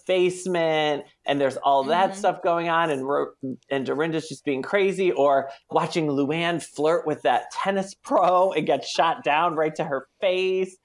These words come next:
Speaker 1: I mean, I think that there's enough there without the drinking. And I think, yes, the drinking adds a certain element to it. And it is something that we've seen a lot of. So I get
Speaker 2: Mm-hmm.
Speaker 1: that. But I do think that,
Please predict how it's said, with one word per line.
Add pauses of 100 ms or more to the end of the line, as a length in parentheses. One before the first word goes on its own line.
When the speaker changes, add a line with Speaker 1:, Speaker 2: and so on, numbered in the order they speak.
(300)
Speaker 1:
I
mean,
I
think
that
there's
enough
there
without
the
drinking.
And
I
think,
yes, (100)
the
drinking (100)
adds
a
certain
element
to
it. (400)
And
it (100)
is
something
that
we've
seen
a
lot
of. (880)
So
I
get
Speaker 2:
Mm-hmm.
Speaker 1:
that.
But
I
do
think
that,